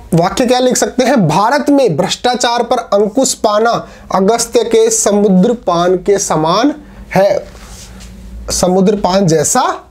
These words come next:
है। तो अगस्त्य का समुद्र पान का मतलब क्या हो गया? असंभव कार्य करना। नेक्स्ट है अग्नि परीक्षा।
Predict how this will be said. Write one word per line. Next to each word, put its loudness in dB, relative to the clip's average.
है। -2
तो 4
अगस्त्य 0
का -2
समुद्र 2
पान 0
का 2
मतलब 0
क्या 2
हो 2
गया? 2
असंभव 0
कार्य 0
करना। 2
नेक्स्ट 0
है -2
अग्नि 2
परीक्षा। 0